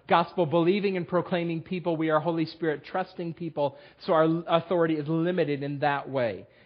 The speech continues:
Now let's talk about how it's limited. We already talked about one, one of the ways that it's limited. It's limited, first of all, in its scope.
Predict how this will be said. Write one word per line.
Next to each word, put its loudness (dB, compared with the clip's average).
Now 2
let's 0
talk -6
about 4
how 4
it's -2
limited. -4
We 8
already 6
talked 2
about 4
one, 2
one 4
of 0
the 0
ways 0
that -4
it's -10
limited. -2
It's -14
limited, -2
first -6
of -2
all, 2
in -6
its -10
scope. 0